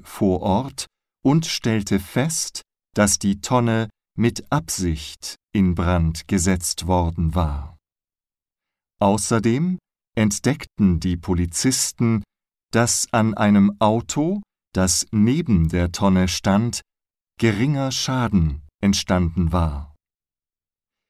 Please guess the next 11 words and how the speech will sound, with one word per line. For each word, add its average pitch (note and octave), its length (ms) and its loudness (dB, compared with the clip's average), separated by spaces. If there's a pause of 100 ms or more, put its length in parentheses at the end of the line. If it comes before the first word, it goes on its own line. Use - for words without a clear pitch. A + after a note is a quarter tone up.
(200)
Die A#2+ 280 0
sofort D3 840 -2
eingeleitete G2+ 920 2
Suche F#2 580 0
nach E2+ 220 0
den F2+ 300 -2
Tätern G#2 600 2 (520)
verlief B2+ 600 0
bislang G2 680 4 (160)
ohne G#2 540 4 (100)
Erfolg. - 680 -4